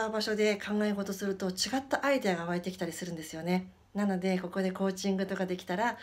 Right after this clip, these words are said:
なんか面白いアイデアとか、今まで考えなかったこと、そんなことが考えられるんじゃないかなと思っています。今日はここで軽くシミュレーションをしたので、で、そして面白いことができそうだなと思ったので、えー、ここでコーチング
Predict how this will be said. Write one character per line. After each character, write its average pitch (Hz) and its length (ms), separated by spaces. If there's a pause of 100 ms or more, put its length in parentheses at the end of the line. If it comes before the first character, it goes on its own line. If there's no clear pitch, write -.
(220)
な 196 80
ん 190 60
か 185 240
面 175 160
白 185 180
い 185 140
ア 180 100
イ 185 60
デ 180 140
ア 175 60
と 175 140
か、 190 140
今 208 140
ま 233 100
で 202 80
考 214 100 (100)
え 311 60
な 311 100
か 226 100
っ - 20
た 185 100
こ 180 80
と、 196 240 (220)
そ - 100
ん 240 40
な 240 100
こ 247 60
と 254 100
が 214 80
考 196 200
え 196 60
ら 196 60
れ 196 80
る 196 60
ん - 20
じ 185 80
ゃ - 20
な 185 100
い 185 60
か 175 100
な 202 200
と - 240
思 170 140
っ 170 60
て 156 120
い 156 40
ま 160 140
す。 - 160 (500)
今 294 120
日 - 20
は 226 60
こ 185 80
こ 180 100
で 170 180
軽 196 240
く 190 280
シ 202 140
ミ 196 100
ュ - 20
レ 190 80
ー 185 40
シ 185 120
ョ 190 40
ン - 20
を 185 80
し 185 40
た 190 100
の 175 120
で、 175 400 (140)
で、 208 220
そ 208 100
し - 80
て 240 140
面 220 140
白 247 160
い 247 40
こ 208 120
と 170 80
が 170 60
で 180 80
き - 60
そ 220 100
う - 20
だ 196 80
な 208 120
と 202 120
思 190 100
っ 185 80
た 180 80
の 175 100
で、 247 220 (560)
え 147 880
ー、 - 20
こ - 100
こ 180 60
で 170 140
コ - 200
ー 170 60
チ 175 140
ン 175 100
グ 170 480